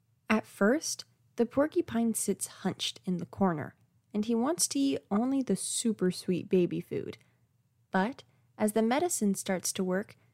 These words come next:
he begins eating normal porcupine chow, leaves, twigs, and branches that the rescue workers clip from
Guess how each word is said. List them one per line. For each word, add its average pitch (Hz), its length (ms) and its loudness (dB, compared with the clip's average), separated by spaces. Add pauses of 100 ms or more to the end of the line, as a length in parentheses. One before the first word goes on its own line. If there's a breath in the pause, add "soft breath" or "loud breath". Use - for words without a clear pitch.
(160)
he - 180 -2
begins 277 460 -2
eating 214 460 0
normal 180 340 0
porcupine 220 640 -4
chow, - 380 -6 (540)
leaves, 196 640 2 (300)
twigs, 262 720 2
and 190 220 2
branches 196 640 -2 (120)
that 190 160 0
the 185 100 2
rescue 180 480 -2
workers 254 580 -2 (140)
clip - 380 -2
from 185 340 -2